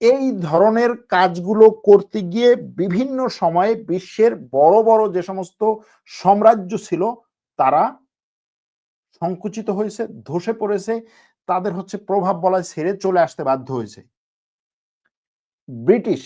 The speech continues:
সাম্রাজ্য, যেটাকে বলা হয় যে এত জায়গায়, সারা বিশ্বের এমন সব জায়গা তার দখলে ছিল, ক্রিটিক্যাল এবং গুরুত্বপূর্ণ জায়গা, যে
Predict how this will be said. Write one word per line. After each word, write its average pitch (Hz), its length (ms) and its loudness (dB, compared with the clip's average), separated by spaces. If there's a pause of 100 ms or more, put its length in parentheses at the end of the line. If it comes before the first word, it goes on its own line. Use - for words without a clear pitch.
(960)
সাম্রাজ্য, 156 440 0 (380)
যেটাকে 151 300 -4 (100)
বলা 147 180 2
হয় 175 180 -2
যে 226 60 -2 (800)
এত - 220 -8 (320)
জায়গায়, 165 460 4
সারা 175 200 4 (120)
বিশ্বের 226 320 -6 (240)
এমন 294 220 -6 (180)
সব 233 120 2 (200)
জায়গা 185 300 2
তার 180 200 0 (140)
দখলে 208 360 0
ছিল, 165 100 -6 (140)
ক্রিটিক্যাল 170 440 -6
এবং 151 160 -6 (120)
গুরুত্বপূর্ণ 165 420 -6 (120)
জায়গা, 113 260 -4 (600)
যে 139 240 2